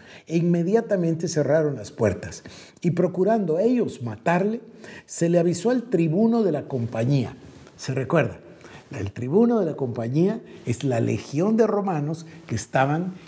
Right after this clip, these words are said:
en la fortaleza Antonia. Por eso está esa controversia de si en la explanada era la fortaleza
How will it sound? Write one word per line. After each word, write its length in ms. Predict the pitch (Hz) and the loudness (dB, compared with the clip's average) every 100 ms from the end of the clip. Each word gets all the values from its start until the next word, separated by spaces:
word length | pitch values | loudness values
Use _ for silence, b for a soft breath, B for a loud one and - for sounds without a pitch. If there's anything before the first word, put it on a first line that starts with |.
| B | B
en 200 | - 147 | -4 -2
la 100 | 160 | 0
fortaleza 720 | 156 156 - 147 110 110 139 | 0 -2 0 -2 0 -2 -2
Antonia. 640 | 135 139 190 185 156 120 - B B B B B _ | -2 0 4 4 4 -2 -10 B B B B B _
Por 220 | 135 143 | -4 2
eso 300 | 180 175 160 | 2 2 -4
está 240 | - 139 | -2 -2
esa 200 | 147 139 | 0 -2
controversia 720 | 127 120 - 131 175 170 165 | -2 -4 -2 0 0 0 -2
de 140 | 151 113 | -2 -4
si 220 | - 110 | -4 -2
en 100 | 104 | -2
la 80 | 101 | -2
explanada 800 | 101 - 107 107 147 156 120 113 | -4 -4 -4 -2 0 0 -2 -4
era 240 | 131 110 | -4 -4
la 160 | 95 82 | -4 -8
fortaleza 800 | - 160 - - 180 190 190 | -6 -6 -6 -4 0 0 0